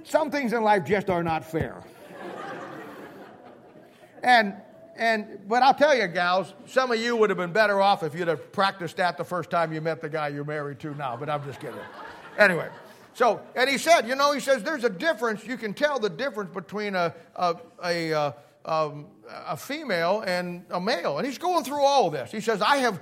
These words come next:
learned all those signs." And he says, "You can tell." And he said, and he's like, "I didn't know this." He says, "You can tell by," he said, "You know how do you tell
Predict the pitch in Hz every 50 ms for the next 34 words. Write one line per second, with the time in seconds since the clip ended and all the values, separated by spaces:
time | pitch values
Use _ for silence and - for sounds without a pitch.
0 | - - - 220 247 302 320 339 311 262 226 233 226 220 202 202 196 180 - -
1 | 294 311 302 233 156 120 110 - - - _ _ _ _ _ _ _ _ _ _
2 | _ - - 233 240 233 - 240 240 196 165 262 294 - - 226 214 - 214 269
3 | 302 285 247 226 214 214 208 - 214 208 196 175 196 170 185 175 - - 196 175
4 | - 175 175 170 175 160 151 151 185 247 262 180 147 131 - 185 170 - 185 160
5 | 165 233 226 - 180 160 - 247 262 269 233 208 196 196 196 196 - - - _
6 | _ _ - 190 180 - 202 185 165 247 285 294 302 262 277 285 269 262 240 247
7 | 240 - - 240 254 254 254 247